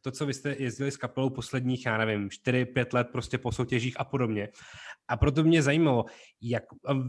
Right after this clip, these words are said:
tím, že jsem viděl, že to je jako tvoje práce stoprocentně a že s tím, s tímhle tím nápadem a s tím, s touhletou hudbou si přišel ty, jak moc obtížný bylo dostat Anetu do tohodle moodu? Protože to bylo, hudebně je to fakt ně-, něco jinýho než předtím E P čko, předtím všechny singly a podobně. Je to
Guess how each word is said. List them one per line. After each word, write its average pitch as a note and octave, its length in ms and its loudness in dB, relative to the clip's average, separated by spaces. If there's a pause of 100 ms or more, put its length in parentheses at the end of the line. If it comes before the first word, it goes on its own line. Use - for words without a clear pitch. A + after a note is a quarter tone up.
(320)
tím, D#3 100 2
že F3+ 100 2
jsem E3 160 2
viděl, C#3 160 4
že C3 80 4
to C3+ 100 0
je - 20 6
jako C#3+ 140 2
tvoje C3+ 320 2
práce A#2+ 340 2
stoprocentně A#2+ 640 0
a B2 60 0
že A#2+ 100 0
s - 120 -10
tím, B2 160 -2
s - 220 -12
tímhle C3+ 160 0
tím C3+ 140 -2
nápadem B2+ 500 0
a B2 40 -6
s - 100 -16
tím, B2 200 -4
s - 60 -16
touhletou B2+ 240 0
hudbou A#2+ 220 -2
si A#2+ 100 -6
přišel A#2 320 -4
ty, A2 220 -2 (500)
jak A2 220 -4
moc G#3 260 0 (200)
obtížný C3 520 0
bylo B2 220 2
dostat B2 340 0 (260)
Anetu B2 300 0
do A#2+ 80 2
tohodle A#2 340 0
moodu? G#2+ 380 -2 (120)
Protože A#2+ 220 -2
to C#3+ 100 0
bylo, D#3 260 4 (200)
hudebně E3+ 380 -2
je E3+ 80 0
to E3 160 -6
fakt C3+ 220 -14
ně-, D3 160 -6 (100)
něco C#3+ 280 0
jinýho D3 380 2
než D3+ 240 -2
předtím D3+ 300 -6
E C#3 120 -6
P C#3+ 160 -6
čko, C#3+ 420 -6
předtím C#3+ 280 -4
všechny C#3 280 -6
singly C3+ 360 -4
a C3 80 -4
podobně. A#2+ 300 -2
Je G2+ 40 -4
to - 180 -10